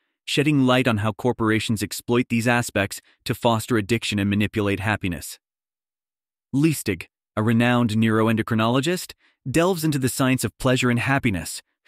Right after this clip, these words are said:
distinguishing between the two and uncovering the ways in which the pursuit of pleasure can detrimentally impact our well-being. Through comprehensive research and compelling argumentation,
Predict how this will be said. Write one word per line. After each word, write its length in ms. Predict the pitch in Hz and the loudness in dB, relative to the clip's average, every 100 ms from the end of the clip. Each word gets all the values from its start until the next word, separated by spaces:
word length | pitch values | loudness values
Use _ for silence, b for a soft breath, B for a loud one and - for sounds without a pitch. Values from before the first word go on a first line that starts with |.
| B _ | B _
distinguishing 600 | 131 - 156 151 - 131 | -4 0 2 4 2 0
between 300 | 110 127 117 | 0 0 0
the 80 | 98 | 0
two 400 | - 147 147 156 | -2 2 4 4
and 140 | 113 | 0
uncovering 480 | 113 - 127 120 117 | 0 0 -2 2 2
the 80 | 107 | 2
ways 320 | 113 117 123 | 2 2 0
in 180 | 123 120 | 0 0
which 200 | 120 - | 0 -4
the 60 | |
pursuit 460 | 123 123 - - 151 | -4 -2 -2 0 0
of 100 | - | -2
pleasure 480 | - 147 117 101 95 | -2 0 0 -2 -2
can 220 | - 113 | 0 0
detrimentally 560 | 120 - 135 131 127 117 | 0 2 2 4 4 2
impact 420 | 113 123 135 147 | 0 -2 -2 0
our 120 | 147 | 0
well-being. 580 | 120 98 107 95 85 - _ _ _ _ _ _ _ _ _ _ _ | 2 0 -2 -2 -4 -10 _ _ _ _ _ _ _ _ _ _ _
Through 140 | - 120 | -4 -2
comprehensive 640 | 127 127 120 120 117 98 | -2 0 0 0 0 -2
research 500 | 107 98 110 120 - | -2 0 0 -2 -2
and 200 | 107 104 | -4 -2
compelling 440 | 110 101 123 123 | -4 0 2 2
argumentation, 840 | 120 110 104 90 117 131 - 85 | 2 0 -2 0 0 0 -2 -6